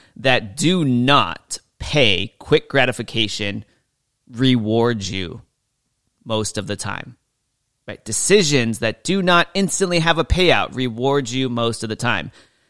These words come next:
And on the contrary, decisions that have, that do pay you instant gratification, that do give you something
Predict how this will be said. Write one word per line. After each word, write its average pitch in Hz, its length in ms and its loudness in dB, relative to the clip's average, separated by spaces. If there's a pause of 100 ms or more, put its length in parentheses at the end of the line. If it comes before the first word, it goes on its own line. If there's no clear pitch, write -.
(100)
And 131 100 0
on 151 140 4
the 147 80 2
contrary, 160 560 2
decisions 165 560 0
that 151 180 4
have, 151 340 2 (600)
that - 340 0
do 269 180 4
pay 180 220 2
you 120 220 0
instant 131 300 -4
gratification, 110 680 -4
that 107 300 -4
do 180 180 2
give 135 220 0
you 120 80 -2
something 110 360 -4